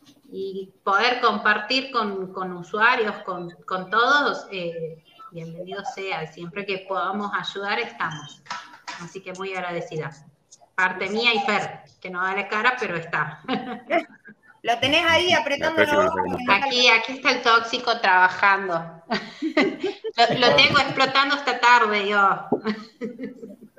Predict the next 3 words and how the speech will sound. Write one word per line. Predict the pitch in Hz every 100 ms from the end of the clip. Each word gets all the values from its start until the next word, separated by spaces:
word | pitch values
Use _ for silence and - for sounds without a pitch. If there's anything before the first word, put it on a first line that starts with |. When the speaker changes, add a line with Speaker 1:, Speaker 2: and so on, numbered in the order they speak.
| - - - - _ _ - - 320 294 - - -
Speaker 2:
Bueno, | 233 254 214 - - _ _ _ -
J | 330 349 330 -
J. | 330 330